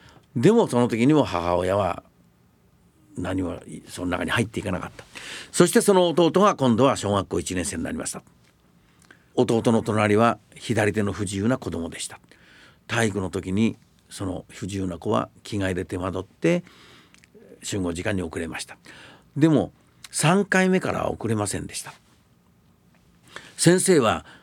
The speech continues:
担任、先生は不思議に思ってクラスの様子を見に行きました。果たしてそこには着替えを手伝う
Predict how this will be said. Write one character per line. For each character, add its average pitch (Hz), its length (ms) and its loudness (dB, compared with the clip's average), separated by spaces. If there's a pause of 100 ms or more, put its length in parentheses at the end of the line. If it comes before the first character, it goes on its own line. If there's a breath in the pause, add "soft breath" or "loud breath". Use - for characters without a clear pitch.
(500 loud breath)
担 123 180 4
任、 107 220 2
先 160 220 2
生 156 160 2
は 98 60 -2
不 - 20 -8
思 - 120 -6
議 151 80 6
に 143 100 6
思 131 120 2
っ 123 40 -4
て - 300 -6 (600 soft breath)
ク 143 100 2
ラ 117 80 2
ス 98 100 -6
の 95 60 -2
様 104 180 4
子 101 120 -4
を 101 60 0
見 123 100 4
に 113 120 4
行 - 60 -8
き - 80 -14
ま - 80 -16
し - 60 -14
た。 - 120 -20 (600 soft breath)
果 - 120 -8
た 107 100 -2
し - 80 2
て 95 100 -2
そ - 120 -10
こ 92 100 -4
に 90 80 -2
は 87 280 -6
着 - 120 -6
替 95 160 0
え 92 40 0
を 87 100 -2
手 95 140 -6
伝 87 200 -6
う 90 120 -6